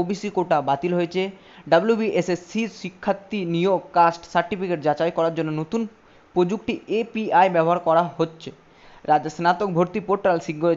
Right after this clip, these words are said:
চালু হচ্ছে, যদিও সংরক্ষণ নিয়ে এখনও কোনো অনিশ্চয়তা রয়েছে। কী হতে পারে সামনে?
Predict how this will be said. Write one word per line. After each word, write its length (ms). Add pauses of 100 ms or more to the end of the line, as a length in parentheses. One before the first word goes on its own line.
চালু 240
হচ্ছে, 280 (440)
যদিও 360
সংরক্ষণ 460
নিয়ে 160 (100)
এখনও 220
কোনো 200 (180)
অনিশ্চয়তা 800 (180)
রয়েছে। 300 (1300)
কী 140
হতে 240
পারে 180 (140)
সামনে? 260